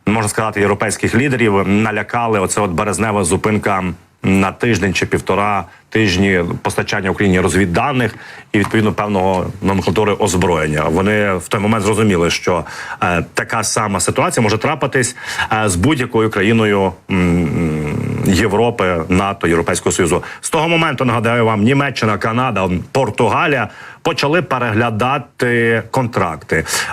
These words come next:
Ем, в кожного на різній стадії вони є, м, виконання. Хтось вже отримав частину, е, по цих контрактах. Мова йдеться про Ф тридцять п'ять.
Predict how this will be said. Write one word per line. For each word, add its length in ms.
Ем, 520
в 60
кожного 400
на 120
різній 220
стадії 300
вони 220
є, 280
м, 800
виконання. 640
Хтось 240
вже 80
отримав 320
частину, 600
е, 80
по 100
цих 160
контрактах. 420
Мова 220
йдеться 340
про 420
Ф 200
тридцять 360
п'ять. 320